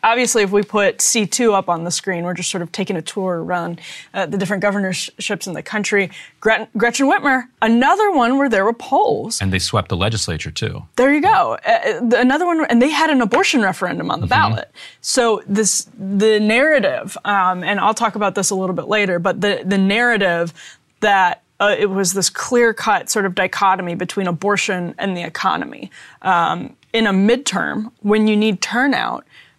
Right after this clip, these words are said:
Speaker 1: turnout for abortion clearly helped
Speaker 2: Mm-hmm.
Speaker 1: Whitmer, and that's clearly what is not being picked up on by the pollsters.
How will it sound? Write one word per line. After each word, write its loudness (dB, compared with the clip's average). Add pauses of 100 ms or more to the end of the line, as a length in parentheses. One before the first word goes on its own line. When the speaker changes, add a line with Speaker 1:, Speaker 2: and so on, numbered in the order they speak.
(280)
Speaker 1:
turnout 2
for 2
abortion 0
clearly 2
helped 0
Speaker 2:
Mm-hmm. 2
Speaker 1:
Whitmer, -2
and 2
that's 0
clearly 2
what 0
is 0
not 0
being -2
picked -6
up -2
on -2
by 0
the -4
pollsters. -6